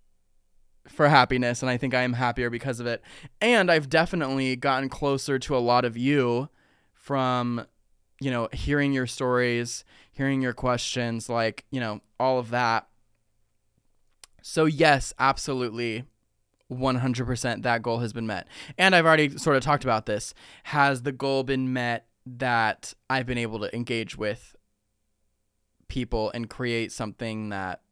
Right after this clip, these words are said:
people enjoy? Yes, for sure. And yeah, the metrics aren't great. But again, going back to what I said, someone has messaged me almost every time. So even that one person, it's worth it. Um,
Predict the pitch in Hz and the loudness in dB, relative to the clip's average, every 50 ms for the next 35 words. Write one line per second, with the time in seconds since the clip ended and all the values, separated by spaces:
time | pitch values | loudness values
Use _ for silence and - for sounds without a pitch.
0 | _ - - 123 - 101 101 104 101 110 95 85 82 - _ _ - 160 180 165 | _ -10 -10 -8 -6 -6 -8 -8 -8 -6 -8 -8 -8 -12 _ _ 0 4 4 4
1 | 135 - - - - _ _ - - 175 175 160 - - - 151 135 117 101 110 | 4 2 -6 -14 -16 _ _ -10 -4 -2 -2 0 -2 -2 -2 0 0 0 -2 -4
2 | - _ _ - - - - - - _ - - 165 160 156 147 139 151 151 139 | -8 _ _ -20 -20 -20 -20 -20 -20 _ -4 -2 0 0 0 0 4 4 4 4
3 | 127 123 123 147 143 143 143 139 - - 160 143 - - 156 143 139 135 131 135 | 4 2 -2 -4 -2 0 0 0 0 -2 -6 -4 -2 -2 -2 -2 -2 -2 -2 0
4 | 131 139 160 - _ - - - _ - 151 147 147 135 151 139 131 123 120 120 | 0 0 0 -4 _ -20 -20 -16 _ -2 -2 0 2 2 2 2 2 0 -4 -4
5 | - 139 135 135 135 131 127 - - 127 127 123 120 - 170 160 160 156 156 156 | -4 -4 -2 0 0 0 -2 -2 -2 -4 -4 -2 -2 2 4 6 6 6 4 2
6 | _ _ _ _ _ _ _ - - - 156 135 131 123 123 117 113 127 139 147 | _ _ _ _ _ _ _ -10 -4 -2 -2 -2 0 -2 -4 -4 -4 -2 -2 -2
7 | 147 - 165 147 - - 160 156 151 151 151 - - 147 147 147 147 147 - - | -2 -4 -8 -10 -8 -4 -2 0 0 0 0 -2 -2 -2 0 0 -2 -2 -2 -4
8 | 143 139 147 135 - 156 147 143 143 139 139 - - 113 - 127 127 127 131 127 | -2 -2 -2 -4 -2 0 0 2 2 0 -2 -4 -6 -6 -4 -4 -4 -2 -2 -2
9 | 120 120 - - 131 127 117 113 120 127 123 123 - - 131 123 - - 139 139 | -4 -6 -6 -4 -2 0 0 0 0 -2 -4 -2 -2 -2 -2 -2 -2 -2 -2 -2
10 | 143 147 - _ _ - 127 127 123 - - 127 120 113 110 120 117 131 - _ | -4 -6 -10 _ _ -6 -6 -6 -4 -4 -4 -2 -2 -2 -2 -2 -2 -2 -2 _
11 | _ _ - - - - - - - _ _ - - 143 143 139 135 135 135 135 | _ _ -20 -20 -20 -20 -20 -20 -20 _ _ 0 4 6 6 8 8 8 8 6
12 | 131 131 131 131 131 131 127 131 131 131 131 | 6 6 6 6 6 4 4 2 0 -2 -2